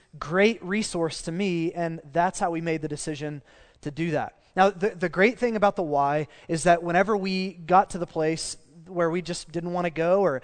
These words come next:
if we decided we wanted to go to a different gym or work out somewhere else, all we had to do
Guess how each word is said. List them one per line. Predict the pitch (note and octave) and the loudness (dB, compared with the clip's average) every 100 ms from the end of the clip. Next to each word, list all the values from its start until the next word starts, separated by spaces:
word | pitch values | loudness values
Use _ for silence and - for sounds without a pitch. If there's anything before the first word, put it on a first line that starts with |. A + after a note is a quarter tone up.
| - | -8
if | D#3+ F3+ | -8 -6
we | F3 | -4
decided | E3 F3+ F3+ D#3+ | 2 4 4 2
we | F3 | -4
wanted | F3 E3 | -2 -4
to | D3+ | -4
go | E3 | -4
to | D#3+ D3+ | -2 -6
a | |
different | C#3 C#3+ A2+ C3 | -6 -10 -14 -12
gym | C3+ E3+ F3+ F#3 F3 - - | -4 0 0 -2 -8 -16 -8
or | D3 | -6
work | C#3 E3 F3 | -2 -2 2
out | E3+ D#3+ | 2 2
somewhere | - F3 D#3 C#3+ | -6 -4 -2 0
else, | G3 D3 - - | 0 0 -6 -10
all | - F#3+ | -2 2
we | A3 | 4
had | G#3+ F3+ | 2 0
to | D3 | -4
do | C3+ D#3 | -8 -8